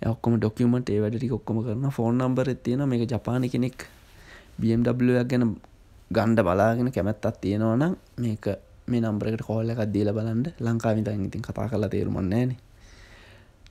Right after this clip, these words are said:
අ, හෝම් ඩිලිවරි අවේලබල්. ඒකට හැබැයි ඒක චාර්ජ් කරනවා. ඊට පස්සේ ඩොකියුමන්ට් සර්විස් වලටත් ඒගොල්ලෝ ඒවත් කරනවා. හැබැයි ඒකටත් චාර්ජ් කරනවා. ඊය මොඩල් එක අහලා තියෙනවා.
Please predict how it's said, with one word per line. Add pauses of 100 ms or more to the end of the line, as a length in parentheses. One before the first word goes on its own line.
(200)
අ, (440)
හෝම්
ඩිලිවරි (100)
අවේලබල්.
ඒකට
හැබැයි
ඒක
චාර්ජ්
කරනවා.
ඊට
පස්සේ
ඩොකියුමන්ට්
සර්විස්
වලටත් (720)
ඒගොල්ලෝ
ඒවත්
කරනවා.
හැබැයි
ඒකටත්
චාර්ජ්
කරනවා. (3000)
ඊය
මොඩල්
එක
අහලා
තියෙනවා.